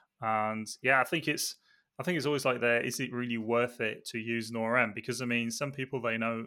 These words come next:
uh, S Q L really well. So they, uh, have learned the, uh, how to write these queries, and they can write these queries really quickly and efficiently. And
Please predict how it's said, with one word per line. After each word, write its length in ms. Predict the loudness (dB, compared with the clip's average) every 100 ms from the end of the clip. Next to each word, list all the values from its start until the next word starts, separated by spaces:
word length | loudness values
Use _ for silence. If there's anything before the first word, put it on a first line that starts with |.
| -8
uh, 300 | -8 -6 -8 -8 -6
S 180 | -6
Q 160 | -2 0
L 140 | 0
really 260 | -2 -6 -4 2
well. 220 | 2 0 -6 _
So 300 | -6 -4 -4
they, 320 | -4 -4 -6 -10 -20 -20 -20 _
uh, 140 | -8 -6
have 120 | -8 -2
learned 240 | 0 0
the, 260 | 0 -2 -2 -8 _ _ _ _
uh, 420 | -2 0 0 -2
how 160 | 0 0
to 180 | 0 -2
write 380 | 2 2 0 -6
these 180 | -8 -8
queries, 640 | -2 0 2 0 -4 -6
and 180 | -8 -6
they 120 | -6
can 240 | -4 -4 2
write 320 | 2 2 -2
these 200 | -8 -6
queries 400 | -2 -2 -2 -6
really 360 | -8 -8 -12 -18 _ _ _
quickly 420 | -4 -4 -4 -4 -2
and 80 | -4
efficiently. 640 | -4 -6 -4 -6 -8 -8 -14 -20 -20 0
And 260 | 2 2